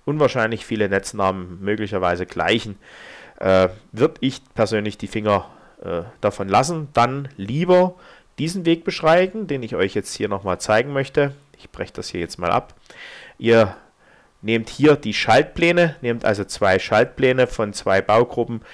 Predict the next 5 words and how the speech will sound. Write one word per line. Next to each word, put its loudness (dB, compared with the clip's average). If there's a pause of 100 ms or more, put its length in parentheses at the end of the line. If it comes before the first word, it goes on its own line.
(180)
importiert 0
die -2
in -6
diesen -8
Master-Bauplan 0